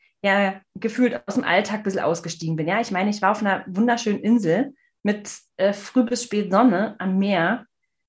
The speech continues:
Ich meine, ich wollte ein Penthouse beziehen, damit nächsten Tag meine Family kommen kann.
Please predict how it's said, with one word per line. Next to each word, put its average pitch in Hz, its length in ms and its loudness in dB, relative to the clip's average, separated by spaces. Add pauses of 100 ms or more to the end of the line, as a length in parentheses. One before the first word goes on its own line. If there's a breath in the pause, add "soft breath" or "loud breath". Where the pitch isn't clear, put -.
(440)
Ich 208 100 -10
meine, 202 220 0
ich 196 140 -8
wollte 202 200 2
ein 202 80 -4
Penthouse 202 480 -2
beziehen, 196 680 -2
damit 196 420 -2
nächsten 202 340 -2
Tag 208 180 0
meine 190 280 0
Family 196 400 -2
kommen 160 320 -4
kann. 156 420 -6